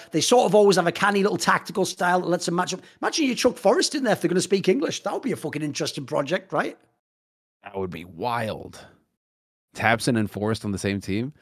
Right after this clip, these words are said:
Speaker 2: That would
Speaker 1: Obviously,
Speaker 2: be sick.
Speaker 1: Swedes are also known for collaborating with Germans.
Speaker 2: Yeah.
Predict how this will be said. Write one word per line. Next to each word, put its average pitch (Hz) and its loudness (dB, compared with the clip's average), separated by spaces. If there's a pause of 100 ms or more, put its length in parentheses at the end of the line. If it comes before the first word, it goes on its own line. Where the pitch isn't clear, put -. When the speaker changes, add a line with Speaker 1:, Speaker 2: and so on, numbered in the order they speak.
(360)
Speaker 2:
That 240 2
would 247 8
Speaker 1:
Obviously, 254 6
Speaker 2:
be 190 4
sick. - 2
Speaker 1:
Swedes 214 4
are 208 6
also 196 6
known 170 8
for 190 -2
collaborating 190 2
with 185 4
Germans. 196 2 (420)
Speaker 2:
Yeah. 117 6